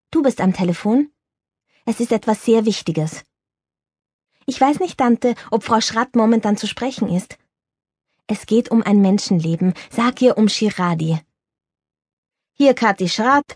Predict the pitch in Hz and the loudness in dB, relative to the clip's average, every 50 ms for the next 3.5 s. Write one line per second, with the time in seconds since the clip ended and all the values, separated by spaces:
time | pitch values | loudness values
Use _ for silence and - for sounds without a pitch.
0 | - - _ 254 247 220 226 240 247 240 240 240 233 - 226 208 208 196 196 - | -20 -6 _ 0 2 4 4 4 4 4 2 2 2 0 0 0 0 0 0 0
1 | - 208 196 233 254 - - 233 214 196 - 190 190 196 196 - 185 - - 202 | -2 -2 0 0 0 0 0 -2 -2 -2 0 0 0 0 0 0 -2 -2 -2 -2
2 | 180 175 180 185 190 175 165 - - 202 190 185 - - 180 185 - 185 170 180 | 0 0 0 0 0 -2 -4 -4 -2 0 0 0 0 -4 -6 -4 -2 -2 0 0
3 | 170 160 160 151 151 156 156 - - - | 0 0 -2 -4 -6 -10 -14 -16 -18 -20